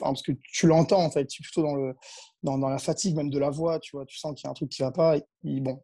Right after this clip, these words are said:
c'est, c'est rarement le, l'esthétique physique parce qu'ils, ils sont, ils sont propres, ils sont, ils sont pas, ils sont jamais malades, tu vois, ils sont toujours in shape. Euh, même en saison off, ils font, ça reste propre, tu vois. Ils, même en cycle, en cycle de force, où il y a forcément de la rétention d'eau, il y a la créatine et,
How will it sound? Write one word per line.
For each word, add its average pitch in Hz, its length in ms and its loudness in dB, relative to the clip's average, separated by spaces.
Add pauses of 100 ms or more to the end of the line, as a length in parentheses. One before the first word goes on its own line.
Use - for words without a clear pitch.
c'est, - 600 -2
c'est 180 160 2
rarement 180 360 6
le, 151 340 0 (580)
l'esthétique 160 560 -4
physique 175 500 -4
parce - 200 -8
qu'ils, 135 360 -2
ils 135 80 -4
sont, 135 380 -6
ils 139 60 -4
sont 147 140 -2
propres, 160 420 0
ils 131 80 0
sont, 131 280 -8
ils 127 40 -4
sont 139 160 -6
pas, 139 220 -2
ils 185 80 -6
sont 151 140 -2
jamais 160 220 0
malades, 143 360 -4
tu - 100 -20
vois, 131 100 -8
ils 127 60 -10
sont 131 140 -14
toujours 135 380 -4
in 147 80 -2
shape. 151 300 0 (580)
Euh, 131 160 -4
même 147 220 2
en 139 80 -4
saison 147 260 -4
off, 180 320 0
ils 135 80 -12
font, 131 540 -14 (560)
ça - 340 -2
reste - 180 -2
propre, - 280 0
tu - 120 -2
vois. 131 120 4
Ils, 127 60 -2 (580)
même 147 140 4
en 147 60 4
cycle, 143 420 0
en 143 100 -2
cycle 147 260 -6
de 143 80 0
force, 160 440 0
où - 20 -6
il 139 40 -4
y 131 40 -2
a 127 160 -4
forcément 143 300 -6
de 143 40 -2
la 139 80 0
rétention 139 340 -6
d'eau, 151 100 -2
il 143 60 -2
y 135 40 -2
a - 20 -2
la 131 100 -4
créatine 147 500 -4
et, 131 140 -6